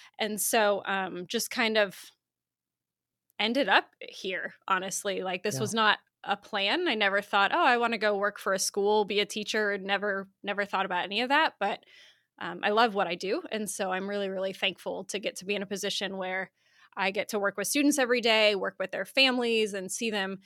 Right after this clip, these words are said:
Speaker 1: do some pretty incredible stuff. So that's a little bit about my journey.
Speaker 2: Well, let's, let's dive right into some of the questions I've, I've got for you. And, uh, let, this one is definitely timely in that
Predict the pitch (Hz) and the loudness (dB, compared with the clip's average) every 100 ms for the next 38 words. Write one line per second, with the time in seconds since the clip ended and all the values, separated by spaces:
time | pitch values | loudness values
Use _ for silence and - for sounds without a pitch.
0 | - _ - 226 226 202 214 196 175 - | -20 _ -4 -2 -2 -2 0 0 -2 -2
1 | 190 185 165 165 - - 180 - - - | -2 -2 -6 -8 -6 -6 -6 -8 -8 -8
2 | - _ _ _ - 196 - 208 208 208 | -12 _ _ _ -6 -4 -4 -4 -2 0
3 | 226 226 226 247 240 330 330 190 _ _ | 0 0 0 -2 -2 0 -2 -6 _ _
4 | _ _ _ _ _ _ - _ 151 180 | _ _ _ _ _ _ -20 _ 6 8
5 | 185 208 233 208 196 - - 208 - 175 | 8 4 -2 2 2 0 -2 0 2 6
6 | 180 156 165 156 151 135 135 - - 160 | 6 8 6 6 4 2 0 -2 -4 0
7 | 139 160 143 127 139 151 160 135 156 156 | 2 2 0 0 0 0 -2 2 2 2
8 | 160 156 147 151 156 156 180 - - 110 | 2 4 4 2 -4 -8 -10 -8 -8 -8
9 | - 190 - - 190 208 233 190 160 127 | -10 -8 -8 -4 -2 0 2 4 4 2
10 | - - - 160 160 147 - 147 170 214 | -6 -4 2 2 2 -2 0 0 2 2
11 | 247 - 160 151 151 147 139 139 139 139 | 0 -2 0 2 2 2 2 2 2 0
12 | - | -4